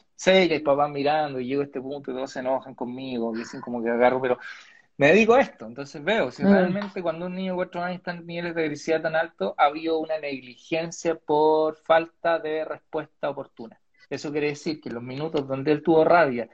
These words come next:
Speaker 1: y alguien tuvo que acercarse y decirle, "Mira, Joaquín, estás súper enojado porque no te quieren prestar la pelota, pero ayer tú te quedaste con la pelota, no sé qué, devolver", no está ese espacio de, de reflexionar lo que está pasando y qué emociones tienen, los niños siguen gruñendo,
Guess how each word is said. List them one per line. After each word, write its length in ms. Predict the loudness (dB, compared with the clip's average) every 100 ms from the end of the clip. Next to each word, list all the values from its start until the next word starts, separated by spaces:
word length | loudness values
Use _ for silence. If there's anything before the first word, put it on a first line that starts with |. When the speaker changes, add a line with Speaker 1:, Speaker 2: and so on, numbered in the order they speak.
| -18 _
Speaker 1:
y 100 | 2
alguien 300 | 2 0 -6
tuvo 240 | -4 -2
que 80 | -4
acercarse 640 | -6 -8 2 4 4 2 -6
y 20 |
decirle, 320 | -6 -10 -10
"Mira, 580 | -10 -8 -4 -2 -2 -2
Joaquín, 460 | -6 -6 -6 -6 -6
estás 180 | -8 -8
súper 220 | -4 -4
enojado 560 | -4 -2 4 6 6 2
porque 320 | -2 -8 -8 -14 -8
no 140 | -4
te 100 | -2
quieren 220 | -2 -2
prestar 280 | -4 -4 -2
la 120 | -2
pelota, 520 | -2 0 2 2 0 -2
pero 120 | -2
ayer 460 | -4 -4 -2 -2 -4
tú 80 | -10
te 100 | -6
quedaste 240 | -6 -4
con 80 | -2
la 80 | -2
pelota, 320 | 0 -2 -2
no 80 | -6
sé 160 | -10 -10
qué, 160 | -10
devolver", 400 | -4 -4 -2 -4 -4 -16 -6
no 120 | -6
está 280 | 0 2 4
ese 240 | 2 -4
espacio 500 | -2 0 0 -2 -2
de, 220 | -2 -4 -12 -20 -6
de 160 | 0
reflexionar 680 | 0 0 -6 -10 -10 -6 -6
lo 80 | -6
que 80 | -8
está 180 | -6 -6
pasando 400 | -6 -8 -8 -8
y 60 |
qué 80 | -8
emociones 500 | -8 -8 -10 -10 -12
tienen, 340 | -12 -8 -8 -8
los 80 | -12
niños 220 | -12 -10
siguen 240 | -10 -12
gruñendo, 420 | -14 -10 -10 -10